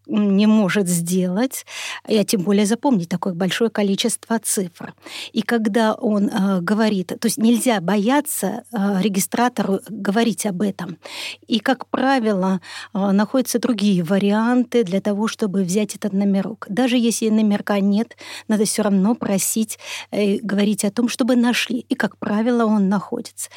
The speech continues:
То есть занимать активную позицию. Что касается изменения в организации за эти годы,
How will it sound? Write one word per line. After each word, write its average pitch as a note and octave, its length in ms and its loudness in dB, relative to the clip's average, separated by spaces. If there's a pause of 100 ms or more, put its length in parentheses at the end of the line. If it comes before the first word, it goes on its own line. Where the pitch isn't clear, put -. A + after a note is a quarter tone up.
(200)
То - 80 0
есть F3 100 0
занимать G#3+ 480 2
активную F#3+ 760 -2
позицию. F#3+ 800 -2 (220)
Что - 200 0
касается B3+ 680 2
изменения A3 640 4
в G3 80 2
организации G#3+ 1040 0
за F#3+ 160 -4
эти F#3+ 400 -2
годы, F#3 600 -6